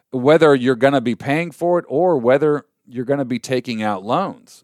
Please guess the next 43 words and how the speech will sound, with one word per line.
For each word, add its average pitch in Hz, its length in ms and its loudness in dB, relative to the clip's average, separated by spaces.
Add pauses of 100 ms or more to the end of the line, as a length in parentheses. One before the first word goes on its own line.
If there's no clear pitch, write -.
Let's 151 240 -2
really 175 280 2
look 135 380 -2
at 90 320 -6
where 135 460 0
we're 120 160 -10
going 123 340 -6
to 104 80 -8
school. 90 520 -10 (500)
And 120 360 -6 (320)
the 165 80 -6
reality 202 420 0
is, 127 120 0
I 117 80 -2
hear 135 180 -2
this 120 160 -6
all 101 160 -4
the - 80 -14
time, 90 140 -12
"Well, 175 340 2
it's 165 220 -4
the 113 120 -14
life 151 300 -2
experiences 120 1040 -6
that 110 220 -2
they're 104 140 -6
going 101 380 -12
to 101 140 -16
get." 90 260 -8
Well, 190 140 -6
they 247 140 0
can 208 120 -8
have 151 220 -6
life 123 260 -2
experiences 113 760 -10
in 95 140 -12
multiple 110 420 -6
different 92 400 -10
places. 92 400 -10
It 90 80 -16
doesn't 123 320 -4
necessarily 101 580 -6
mean 117 320 -8